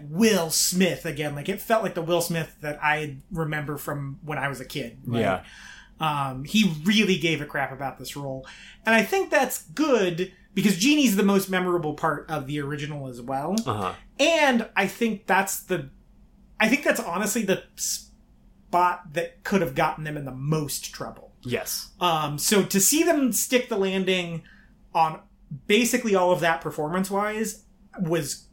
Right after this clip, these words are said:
Speaker 1: good.
Speaker 2: Mm-hmm.
Speaker 1: Uh, the problem is he's not good to look at for
Speaker 2: <sighs>
Speaker 1: large chunks of the movie.
Speaker 2: Yeah.
Speaker 1: So it makes it worse. Um, so I, like, I, f-, I felt really bad for Will Smith 'cause he's giving it his all. You can tell he really cared about doing the character justice. You can tell he really wanted to make it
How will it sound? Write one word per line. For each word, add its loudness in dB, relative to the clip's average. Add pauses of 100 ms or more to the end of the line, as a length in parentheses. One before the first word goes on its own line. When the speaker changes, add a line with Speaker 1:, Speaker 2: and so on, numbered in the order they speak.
(160)
Speaker 1:
good. -2
Speaker 2:
Mm-hmm. -4
Speaker 1:
Uh, 4
the 0
problem 2
is -2
he's -4
not 4
good 0
to -2
look 0
at 2
for -4
Speaker 2:
<sighs> -2
Speaker 1:
large 0
chunks -2
of -4
the 2
movie. 4
Speaker 2:
Yeah. -2
Speaker 1:
So 0
it 2
makes 2
it -6
worse. -6 (400)
Um, 0
so 2
I, 4
like, 6
I, 8
f-, 2
I 4
felt 6
really 2
bad 4
for 2
Will 4
Smith 2
'cause 2
he's 6
giving 4
it -4
his 2
all. 4
You -2
can -6
tell 2
he -2
really 2
cared 4
about 2
doing 0
the -8
character -4
justice. -6
You -12
can -6
tell 0
he -6
really -6
wanted -6
to -6
make -6
it -6